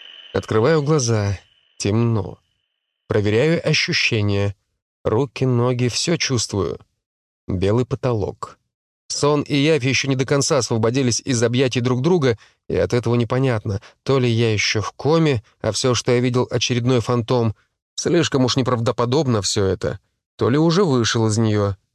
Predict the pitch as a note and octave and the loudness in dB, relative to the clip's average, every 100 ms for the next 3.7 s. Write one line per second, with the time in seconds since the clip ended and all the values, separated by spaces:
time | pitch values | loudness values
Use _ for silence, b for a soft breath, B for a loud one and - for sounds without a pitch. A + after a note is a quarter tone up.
0 | _ _ _ _ - G#2+ A2+ A2+ E3+ D#3+ | _ _ _ _ -4 0 2 2 2 2
1 | E3 G#3 G3+ C#3+ C#3 - D#3+ D3 - E3 | 2 2 2 2 0 2 2 2 0 0
2 | D#3 - C2 - B - C3+ E3 F3 C3 | 0 0 -6 -10 B -6 -2 0 0 0
3 | D3 - C#3 G#2 - - | -2 2 0 0 -4 -12